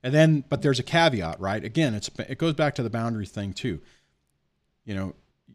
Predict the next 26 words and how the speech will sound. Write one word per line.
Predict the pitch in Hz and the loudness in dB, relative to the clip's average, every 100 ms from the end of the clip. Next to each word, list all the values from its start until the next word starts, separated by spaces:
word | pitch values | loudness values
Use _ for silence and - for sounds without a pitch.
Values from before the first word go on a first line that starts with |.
| _ _ _ | _ _ _
you, | 139 135 160 123 - _ _ | -12 -2 -2 -2 -10 _ _
if | 151 151 | -2 0
the | 139 | -4
kids | - 202 202 | 4 4 4
are | 185 | 0
turned | - 156 151 143 | 2 0 2 2
against | 123 127 127 - | 0 0 -2 -2
you | 117 | -4
and | 104 113 | -2 -2
they're | 107 | -4
attacking | - 113 120 - 123 | -4 -2 -2 -2 -4
you | 110 | -4
constantly, | - 107 110 - 127 135 | -6 -6 -4 -4 -4 -2
that | 131 127 | -4 -4
doesn't | 160 165 - | -2 -2 -4
mean | 127 135 | -2 0
that | 127 - | -2 -4
you | 104 | -6
have | 113 - | -6 -6
to | |
be | 107 101 | -8 -6
their | 95 | -6
punching | - 120 - 101 | -6 -8 -6 -6
bag | 87 87 87 | -6 -8 -8
forever. | - 87 82 - - _ _ _ _ _ _ _ _ _ _ _ _ _ _ _ _ _ _ _ _ _ _ _ _ _ _ _ _ | -8 -6 -6 -10 -20 _ _ _ _ _ _ _ _ _ _ _ _ _ _ _ _ _ _ _ _ _ _ _ _ _ _ _ _
So, | - 92 87 87 87 | -10 -8 -8 -8 -10